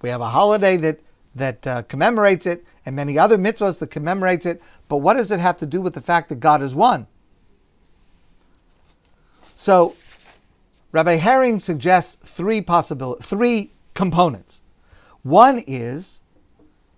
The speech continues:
we remember the exodus from Egypt, because we must always,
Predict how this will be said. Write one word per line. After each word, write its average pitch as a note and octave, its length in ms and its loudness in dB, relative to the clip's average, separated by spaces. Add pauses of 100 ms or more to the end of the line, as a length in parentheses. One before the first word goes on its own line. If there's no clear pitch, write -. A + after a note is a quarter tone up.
(140)
we C#3 120 -2
remember F3+ 540 2
the C#3+ 200 0
exodus E3 400 -2
from C3+ 180 -10
Egypt, - 400 -16 (400)
because D#3+ 380 0
we D#3+ 180 -2
must D#3 340 -4 (200)
always, D3 880 2